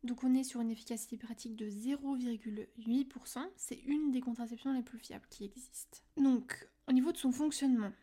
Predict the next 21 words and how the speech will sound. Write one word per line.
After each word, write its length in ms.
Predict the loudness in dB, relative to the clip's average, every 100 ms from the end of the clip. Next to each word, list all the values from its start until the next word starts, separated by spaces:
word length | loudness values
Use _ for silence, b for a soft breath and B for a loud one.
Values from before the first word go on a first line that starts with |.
| _
le 160 | 0 2
D 120 | 4
I 140 | 4 4
U, 60 | 2 0
il 100 | -2
se 100 | -2
présente 300 | -2 0 -2
sous 160 | -4 -4
une 180 | -2
forme 240 | -2 -2 -2
de 80 | -2
petit 520 | -6 -8 -6 -6 -8
T. 280 | -8 -14 -14 _ _ -4
Il 80 | -2
va 160 | -2
se 80 | -4
placer 280 | -6 -4 -4
à 120 | -2
l'intérieur 720 | 0 2 2 0 0 0 0
de 80 | -2
l'utérus, 800 | -6 -8 -10 -6 -6 -6 -10 -16